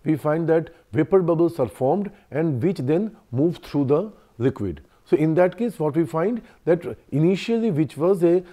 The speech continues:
single phase system, we are generating two phase system. Now, ju-, these two phase characteristics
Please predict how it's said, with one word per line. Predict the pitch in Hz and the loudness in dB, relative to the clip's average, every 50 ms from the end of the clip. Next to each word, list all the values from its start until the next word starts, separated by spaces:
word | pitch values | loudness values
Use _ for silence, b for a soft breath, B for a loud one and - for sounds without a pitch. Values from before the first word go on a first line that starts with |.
| B B | B B
single | - - - 180 202 220 254 254 226 | -8 -2 2 2 4 4 2 2 0
phase | - - 170 143 127 - | -2 0 0 0 0 0
system, | - - 113 - - - 120 120 139 190 208 196 b b b b | -4 -10 -10 -10 -8 -6 -6 -6 -6 -6 -10 -14 b b b b
we | - 107 117 165 202 220 - - - | -8 -4 -2 -2 -2 -2 -4 -6 -4
are | - 127 143 151 | -4 -2 -2 -2
generating | 135 107 92 110 110 113 117 120 101 151 160 214 226 b b b b _ _ | -4 -4 -4 -4 -4 -2 -2 -4 -2 -2 -4 -4 -4 b b b b _ _
two | - 233 247 240 | 0 2 2 2
phase | - - 147 123 104 - | 0 0 -2 -2 -2 -4
system. | - - 104 82 - - 101 82 80 78 b b b b _ | -6 -10 -10 -10 -8 -10 -10 -10 -10 -12 b b b b _
Now, | 139 180 190 | 2 4 4
ju-, | 170 135 127 170 - - b b b b - | 4 4 2 0 0 -2 b b b b -4
these | 117 156 175 127 - - - | 0 0 2 0 -2 -6 -4
two | - 190 233 262 | 0 2 2 2
phase | 233 - 240 233 220 226 | 0 0 0 -2 -2 0
characteristics | - 170 139 139 - - 147 135 135 123 - - 110 92 - - - - | -2 0 0 0 0 0 0 0 0 0 -2 -4 -8 -8 -8 -10 -18 -20